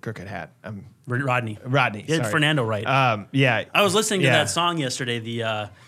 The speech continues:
Speaker 2: "I'm gonna get lit." You know,
Speaker 1: <laughs> Oh,
Speaker 2: the,
Speaker 1: yeah, his,
Speaker 2: the,
Speaker 1: his walkout.
Speaker 2: was it Lil Jon, I think?
Speaker 1: Yeah, something like that. They had, they did a good job with the
Speaker 2: Oof, you
Speaker 1: graphics
Speaker 2: can't,
Speaker 1: there and
Speaker 2: you
Speaker 1: stuff.
Speaker 2: cannot, you cannot listen to that and not have either
Speaker 1: <laughs>
Speaker 2: goosebumps or be ready to, like, run through a wall.
Speaker 1: Yeah, go throw ninety-seven miles per hour. But yeah,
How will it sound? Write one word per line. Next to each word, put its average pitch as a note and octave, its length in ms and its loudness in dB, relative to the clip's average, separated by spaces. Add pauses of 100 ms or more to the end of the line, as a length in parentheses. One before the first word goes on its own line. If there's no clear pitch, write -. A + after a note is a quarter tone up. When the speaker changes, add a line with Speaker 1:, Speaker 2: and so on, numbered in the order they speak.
(340)
Speaker 2:
"I'm F#3 200 -2
gonna C3+ 220 -6
get D#3 380 -6
lit." F3+ 400 0 (160)
You D3 120 0
know, D#3+ 140 6
Speaker 1:
<laughs> D3+ 40 6
Oh, C#3 60 6
Speaker 2:
the, C3+ 60 4
Speaker 1:
yeah, C3 280 4
his, B2 140 2
Speaker 2:
the, A#2+ 140 2
Speaker 1:
his B2 140 2
walkout. A#2 560 2
Speaker 2:
was C3+ 120 -4
it B2+ 40 -4
Lil B2+ 200 -4
Jon, A#2 240 -4
I C#3+ 60 -4
think? D#3 320 -8
Speaker 1:
Yeah, A#2 300 2
something B2 220 -2
like G#2+ 180 -2
that. G#2+ 200 -2
They C#3+ 80 4
had, D#3+ 240 0
they C#3 120 2
did C3+ 80 2
a B2 60 0
good A2+ 160 -4
job F#2 200 -4
with E4+ 100 -2
the E4 60 0
Speaker 2:
Oof, - 60 -6
you G2 60 -6
Speaker 1:
graphics C#3+ 240 0
Speaker 2:
can't, D3+ 180 0
Speaker 1:
there G2+ 80 -4
and C#3 100 -4
Speaker 2:
you D#3 100 0
Speaker 1:
stuff. - 100 -2
Speaker 2:
cannot, A#2+ 680 -2 (480)
you C#3+ 120 -4
cannot C#3 360 0
listen B2 220 -4
to A2 60 -2
that G#2+ 160 -2
and G#2 140 -6
not G#2 240 -6
have G2+ 340 -6
either A2+ 240 -4
Speaker 1:
<laughs> - 160 0
Speaker 2:
goosebumps B2 580 -2
or A2+ 200 -2
be A2 160 -4
ready A2 200 -2
to, G#2 100 -10
like, G2+ 220 -8
run G#2 220 -8
through G#2 160 -12
a G2 40 -16
wall. G2+ 360 -8
Speaker 1:
Yeah, G#2+ 260 -4
go A2+ 140 -6
throw G#2 340 -6
ninety-seven G2 520 -10
miles F2 240 -14
per - 100 -16
hour. - 200 -14
But A2+ 120 -4
yeah, B2 200 -2